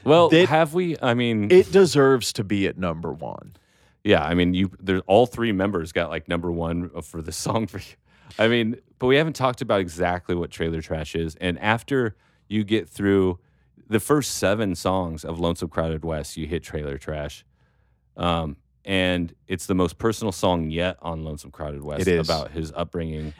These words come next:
Speaker 2: Actually, maybe the most personal song to date, like, in,
Speaker 1: Possibly.
Speaker 2: in the catalog thus far.
Speaker 1: Something about, he opens the line with "eating snowflakes with plastic forks."
Speaker 2: Yeah.
Speaker 1: And there's something so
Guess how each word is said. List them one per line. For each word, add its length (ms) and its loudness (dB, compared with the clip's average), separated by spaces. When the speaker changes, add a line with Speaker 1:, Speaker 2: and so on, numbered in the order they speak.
Speaker 2:
Actually, 320 2
maybe 300 2
the 100 2
most 260 2
personal 360 -2
song 280 -2
to 120 -8
date, 360 0
like, 160 0
in, 20 4
Speaker 1:
Possibly. 480 2
Speaker 2:
in 80 2
the 80 0
catalog 680 -2
thus 180 -4
far. 140 -6
Speaker 1:
Something 240 2
about, 320 0
he 220 -2
opens 220 0
the 80 -2
line 300 0
with 180 -4
"eating 260 0
snowflakes 600 -2
with 120 -8
plastic 460 -6
forks." 580 -10
Speaker 2:
Yeah. 360 -6
Speaker 1:
And 240 2
there's 100 0
something 380 -2
so 960 0